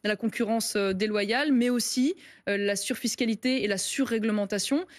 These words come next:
Et j'en veux beaucoup d'ailleurs, hein, euh, à Madame Ursula von der Leyen, aujourd'hui à la tête de la Commission, qui a mis en place des réglementations, notamment le pacte vert soutenu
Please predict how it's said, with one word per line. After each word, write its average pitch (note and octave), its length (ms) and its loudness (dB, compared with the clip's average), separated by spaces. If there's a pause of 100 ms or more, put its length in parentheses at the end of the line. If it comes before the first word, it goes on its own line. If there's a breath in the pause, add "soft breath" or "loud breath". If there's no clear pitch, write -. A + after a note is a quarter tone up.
(140)
Et G#3 140 2
j'en G3 540 0
veux F#3 300 0
beaucoup A#3 380 2
d'ailleurs, A3+ 420 0
hein, B3 260 -2
euh, F#3 300 2
à F#3+ 380 -2
Madame G#3 280 0
Ursula A3+ 320 0
von G#3+ 120 0
der G#3 160 2
Leyen, A3+ 240 0
aujourd'hui G3+ 280 0
à - 20 2
la G3 80 0
tête G#3+ 180 -2
de G#3 80 -2
la G3 80 2
Commission, G#3 480 -2
qui - 160 -4
a G3 80 0
mis A3 140 2
en A#3 100 -2
place A#3+ 240 0
des G3 80 2
réglementations, G#3+ 680 0
notamment G3+ 320 0
le G3 100 2
pacte A3+ 280 -2
vert A3 220 0
soutenu A#3+ 380 2